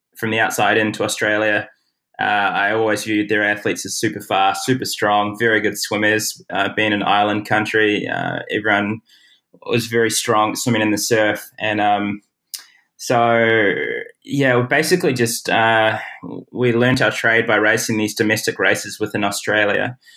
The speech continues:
And I guess the first official sort of pro race was, um, an Olympic distance I T U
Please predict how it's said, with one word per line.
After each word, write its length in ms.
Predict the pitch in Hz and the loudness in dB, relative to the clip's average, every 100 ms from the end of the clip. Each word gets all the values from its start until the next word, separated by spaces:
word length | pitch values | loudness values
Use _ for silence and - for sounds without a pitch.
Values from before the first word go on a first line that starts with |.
| _ - | _ -4
And 100 | 123 | -2
I 60 | |
guess 340 | 127 147 131 - | 2 2 0 -2
the 140 | 120 | -2
first 640 | 123 139 135 131 - - - - | -2 0 0 0 -6 -10 -12 -12
official 460 | 127 127 123 127 110 | -4 -2 0 0 0
sort 200 | 123 104 | 0 0
of 100 | - | -2
pro 240 | 117 120 | -2 0
race 420 | 110 104 104 - | 2 2 0 -2
was, 440 | 107 104 104 - - _ _ _ - | -2 -2 -4 -10 -14 _ _ _ -4
um, 600 | 110 104 101 95 - 123 - _ - | 0 0 0 -4 -8 -12 -16 _ -6
an 100 | 117 | -2
Olympic 360 | 107 117 131 127 | 0 0 0 -2
distance 640 | 113 - 107 90 - - | -2 -2 -4 -4 -6 -4
I 160 | 101 113 | -2 -2
T 160 | 117 113 | -2 -2
U 640 | 107 110 107 107 104 | 0 2 2 2 2